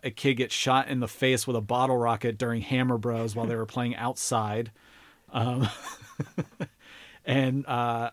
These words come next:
our, our guitar player's nose got broken, uh, in South Carolina from the friend of the Virginia Beach <laughs> band that we were touring with, uh, culminating in, uh, us playing in Newport News, where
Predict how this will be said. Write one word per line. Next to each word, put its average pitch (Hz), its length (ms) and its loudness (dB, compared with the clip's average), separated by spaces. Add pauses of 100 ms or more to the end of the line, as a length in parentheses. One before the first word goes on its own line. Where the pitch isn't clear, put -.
our, 127 260 2
our 131 120 2
guitar 143 280 4
player's 139 280 4
nose 131 300 4
got 127 220 2
broken, 123 640 0 (380)
uh, 117 320 2
in 117 280 -2
South 127 280 0
Carolina 120 640 2
from 120 680 0
the 117 240 -2
friend 135 680 4
of 120 260 -2
the 123 120 2
Virginia 123 440 2
Beach 131 280 2
<laughs> - 0 -
band 139 280 0
that 120 100 4
we 143 140 0
were 117 100 -2
touring 131 420 2
with, 113 320 -4 (600)
uh, 120 380 0
culminating 156 680 6
in, 127 500 0 (380)
uh, 127 260 2
us 151 180 2
playing 151 240 6
in 135 100 4
Newport 160 400 4
News, 139 440 4
where 123 520 2